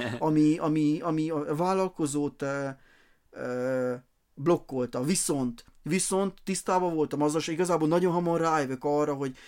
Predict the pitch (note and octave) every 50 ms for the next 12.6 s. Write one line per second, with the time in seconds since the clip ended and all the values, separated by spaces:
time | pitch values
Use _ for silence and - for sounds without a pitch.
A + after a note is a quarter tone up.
0 | - - - E3 F#3 F3+ - - D#3 D3 C#3+ C3 C#3 C3+ C3+ C#3 D3 D3+ D3 D3+
1 | C#3 C3 C3 C#3+ C#3+ D3 D3+ D3 C#3+ C3+ C3+ C3 C#3 D3 D3+ D3 D3 - - D#3
2 | D3+ D3+ D3+ - - E3 D#3+ E3+ E3 - - - - - - - - D3 D3+ D3+
3 | D3+ D3 C#3 - - - D3+ C#3+ C3+ D#3+ F3+ G#3+ A#3 G3 F3 F3 - - F3+ E3+
4 | - - - - D#3+ D#3+ - F3 D#3 C3+ - D3+ C#3+ C#3 C3 C3+ B2+ C#3 B2+ B2+
5 | - - D3+ D3 D3 D3 C#3 - C#3 B2 A#2+ A#2 - C#3 A#2 A2 B2 - - -
6 | - - C3+ C3+ D3+ C3+ C#3+ C#3+ C#3 F#3 G#3 A#3+ A3+ F3 D#3 F3 F3 F3+ F3+ F#3
7 | F#3 F#3 - D#3+ C3+ A#2+ A#2 G#2 A#2+ - - - - - - - - D#3+ D3 E3+
8 | G3+ F3 - C4 B3+ G3 E3 D#3 D3+ E3+ F#3+ F#3 G3+ - - - C#3+ C3+ C3+ C3
9 | - - D#3+ E3 E3+ E3 E3+ F3 D#3 C3 A#2+ A#2 B2+ B2+ - - - - C3+ D3+
10 | G3+ B3 G#3 D#3+ E3+ E3 E3 E3 D#3+ - C#3 C3 B2+ B2+ - C#3+ B2+ C3 C3+ C3
11 | B2+ B2 - F3+ F#3 F#3 F#3 E3 D3 C3 B2 A#2 A#2+ A#2 - - - - E3+ F3
12 | F#3 F#3 F#3 F3 D3+ B2+ A2+ B2 A#2+ A2+ A#2+ -